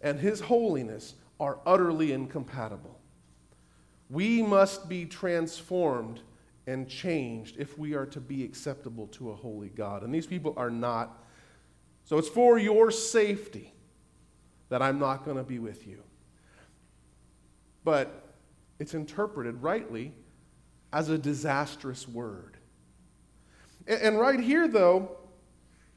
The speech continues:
uh, what God offers the people,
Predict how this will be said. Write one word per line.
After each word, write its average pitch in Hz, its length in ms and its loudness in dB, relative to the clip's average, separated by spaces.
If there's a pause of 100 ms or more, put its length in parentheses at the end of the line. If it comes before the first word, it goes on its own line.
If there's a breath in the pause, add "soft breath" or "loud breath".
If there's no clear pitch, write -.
(520 soft breath)
uh, 139 360 4 (2500 soft breath)
what 226 480 2
God 254 260 6
offers 233 440 2
the 202 100 -6
people, 180 600 -4